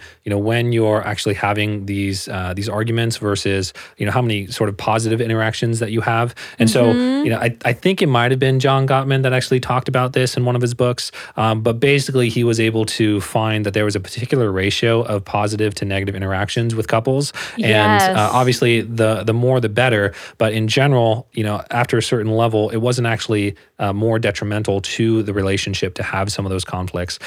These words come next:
Speaker 1: The other
Speaker 2: And
Speaker 1: thing that I would, th-, that I would add on there is that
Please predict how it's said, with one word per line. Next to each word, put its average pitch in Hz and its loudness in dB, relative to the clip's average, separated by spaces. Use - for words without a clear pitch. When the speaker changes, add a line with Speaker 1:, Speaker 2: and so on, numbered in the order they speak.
Speaker 1:
The 131 4
other 180 6
Speaker 2:
And - 2
Speaker 1:
thing 139 2
that 113 4
I 107 4
would, 101 0
th-, 143 -6
that 107 0
I 107 2
would 104 2
add 127 2
on 107 0
there 101 0
is 110 0
that 110 0